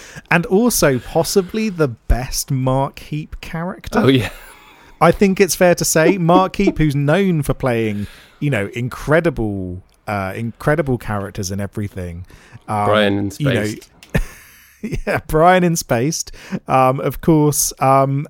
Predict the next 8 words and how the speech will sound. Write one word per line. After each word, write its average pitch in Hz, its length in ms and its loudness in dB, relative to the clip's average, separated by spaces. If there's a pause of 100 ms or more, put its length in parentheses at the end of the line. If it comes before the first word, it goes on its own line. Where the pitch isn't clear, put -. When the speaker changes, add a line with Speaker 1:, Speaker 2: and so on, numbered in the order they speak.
Speaker 1:
Alan 147 300 2
Statham, 143 560 0
Doctor 143 280 0
Statham 135 460 -2
in 127 120 -2
Green 120 440 -4
Wing. 107 220 -2
Speaker 2:
Yeah. 95 180 0